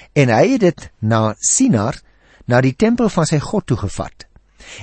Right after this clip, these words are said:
En daar het hy dit in die voorraadkamer van die tempel van sy god geberre. Jy sien dus, hier het ons 'n hele stuk historiese beriggewing.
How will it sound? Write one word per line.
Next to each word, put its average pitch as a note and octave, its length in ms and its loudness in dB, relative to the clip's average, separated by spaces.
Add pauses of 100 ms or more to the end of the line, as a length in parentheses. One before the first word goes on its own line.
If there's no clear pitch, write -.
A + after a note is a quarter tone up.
En B2 220 2
daar E3+ 340 4
het C3 160 0
hy A#2+ 80 2
dit A2 180 -2
in A2 80 0
die A#2 120 0
voorraadkamer B2 840 2
van A2 180 -2
die G2+ 120 -2
tempel A2 320 0
van G2 180 -6
sy G2+ 140 -4
god - 340 -6 (420)
geberre. F2+ 720 -4 (720)
Jy D#3 120 2
sien D4 260 0
dus, C#3+ 360 -2
hier E3 240 -2
het E4 140 -6
ons D#3+ 240 -4
'n C3 80 -2
hele A#3 600 -6 (220)
stuk - 560 -6 (100)
historiese B2+ 1000 -2 (220)
beriggewing. G#2 880 -4